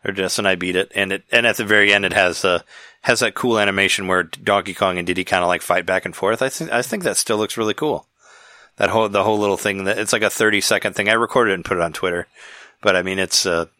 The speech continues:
yeah, it's, it's, I think that in itself is just fun. You know, like, all the animations, the way the characters move. Maybe some of the backgrounds might look a little, a little, like, aged, but I still think for the most part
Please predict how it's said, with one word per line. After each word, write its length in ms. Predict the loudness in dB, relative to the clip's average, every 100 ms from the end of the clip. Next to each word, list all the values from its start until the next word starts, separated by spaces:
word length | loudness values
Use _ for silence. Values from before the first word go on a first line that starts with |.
| -12 0
yeah, 220 | 2 2
it's, 160 | -2
it's, 220 | -8 -6 -2
I 100 | -2
think 180 | -2
that 140 | 0 0
in 80 | 0
itself 280 | -2 -4
is 120 | -6 -10
just 200 | -8 -8
fun. 280 | -10 -10 -18 _ _ -14
You 60 |
know, 100 | -10 -10
like, 160 | -4
all 100 | -4
the 140 | -4 -8
animations, 460 | -8 -10 -12 -14
the 60 | -14
way 120 | -12
the 80 | -12
characters 380 | -14 -14 -16 -14
move. 280 | -14 -14 _ _ -20 -20 -2 2
Maybe 220 | 2 4
some 200 | 2 2
of 60 |
the 80 | 2
backgrounds 560 | 4 4 4 0 0 0
might 220 | 0 0
look 180 | -4 -4
a 100 | -4
little, 280 | -2 -2 -4 -10 -12
a 80 | -12
little, 340 | -6 -4 -2 0
like, 280 | 0 0
aged, 460 | -2 -2 -2 -6 -2
but 220 | -2 -2 -4 _ _ -2
I 80 | -2
still 240 | 0 -4
think 280 | -4 -6 -6
for 120 | -8
the 60 | -6
most 240 | -4 -4
part 280 | -2 -2 -4